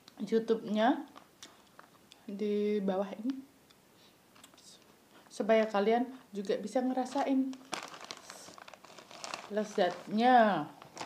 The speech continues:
hmm, gurihnya, hmm, kriuknya.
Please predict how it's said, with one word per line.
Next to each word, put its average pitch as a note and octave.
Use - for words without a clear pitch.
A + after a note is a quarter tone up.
hmm, G3
gurihnya, A3+
hmm, B3+
kriuknya. B3+